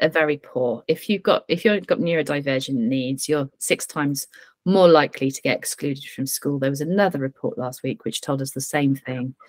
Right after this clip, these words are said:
They've been churning out for years. Um, if, you know, it, for, uh, amongst anxious non-attenders, we've got hun-, hundreds of thousands, and that's no exaggeration, of children who are anxious non-attenders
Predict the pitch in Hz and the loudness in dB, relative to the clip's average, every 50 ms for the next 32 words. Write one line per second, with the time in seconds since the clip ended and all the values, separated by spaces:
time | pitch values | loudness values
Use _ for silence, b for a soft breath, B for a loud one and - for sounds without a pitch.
0 | b b b - 151 139 135 139 139 - 123 123 123 117 117 - - - - - | b b b -4 -2 0 0 -2 -2 -2 -4 -2 -2 -2 -4 -6 -8 -10 -10 -6
1 | 131 139 139 143 143 143 139 139 - - - - B B B B B B B B | -2 0 0 2 0 0 0 -2 -4 -4 -6 -8 B B B B B B B B
2 | B B B _ - - 160 160 156 156 147 143 143 143 143 143 139 _ _ _ | B B B _ 0 4 6 6 8 8 6 6 4 4 2 0 -2 _ _ _
3 | _ _ _ _ _ _ - 202 214 214 214 - - - - - 190 190 185 180 | _ _ _ _ _ _ 6 8 8 8 8 2 -6 -8 -4 2 6 6 8 8
4 | 156 147 - 156 - - - - - 214 - - 170 - - - 202 190 175 - | 10 10 10 8 6 6 0 -2 2 2 4 6 4 4 4 4 2 2 2 0
5 | - - - 196 - - - 175 175 196 175 165 156 - - 208 180 175 180 180 | 0 0 0 0 0 0 -4 -4 -2 -2 0 -2 0 0 2 4 4 4 4 4
6 | 170 170 165 165 160 - - 190 185 185 - - 170 156 - - - - 214 208 | 6 6 6 6 4 0 -2 -4 -4 -2 2 4 6 6 6 4 0 0 0 0
7 | 196 - - - - 240 233 220 190 175 165 156 170 - 139 139 135 135 - - | 0 -2 -4 -2 2 4 4 4 4 2 -4 -6 -4 -2 0 0 0 0 -2 -4
8 | 135 135 - - 156 - - - 151 139 135 131 - 139 147 139 143 147 143 143 | -4 -4 -4 -4 -4 -4 -4 -2 -2 -2 -2 -2 -4 -6 -6 -4 -4 -4 -4 -4
9 | - - 143 139 135 - - - 160 151 139 147 156 139 - 131 123 - - - | -4 -2 -2 -2 -2 -2 2 2 2 2 2 0 -2 0 -2 -2 -4 -4 -6 -4
10 | - 139 135 143 135 - 175 175 170 175 170 165 165 160 156 160 - - - - | -2 -2 -2 -2 -2 -2 -2 0 2 2 4 4 4 2 0 -2 -4 -8 -8 -10